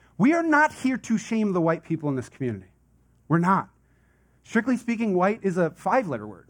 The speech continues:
right? Like, it's not a four-letter word. It's not the evil thing to be here. All we're asking you is, a lot of times, us white folks, we are just not as aware of the cultural garb that we wear.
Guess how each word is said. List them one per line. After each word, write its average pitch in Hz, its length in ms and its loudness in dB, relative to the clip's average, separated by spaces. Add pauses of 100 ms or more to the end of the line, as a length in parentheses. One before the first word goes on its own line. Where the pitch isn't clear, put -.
(120)
right? 156 200 -2
Like, 139 240 -4 (320)
it's 220 160 2
not 247 140 2
a - 20 2
four-letter 311 460 4
word. 320 320 2 (180)
It's 262 180 0
not 320 220 2
the 330 200 -4
evil 294 420 2
thing 302 360 0
to 381 120 2
be 415 340 -2
here. 160 500 0 (400)
All 311 180 8
we're 320 140 4
asking 277 400 2
you 202 200 2
is, 185 220 2 (280)
a 196 100 6
lot 202 300 4
of 240 100 -2
times, 190 400 0
us 202 200 0
white 214 160 0
folks, 190 260 -4
we 190 80 2
are 185 100 2
just 214 400 -4
not 202 260 -2
as 165 220 -2
aware 170 560 0 (220)
of 180 160 4
the 165 80 0
cultural 185 400 -2
garb 147 280 0
that 123 140 -4
we 113 140 -6
wear. 92 260 -12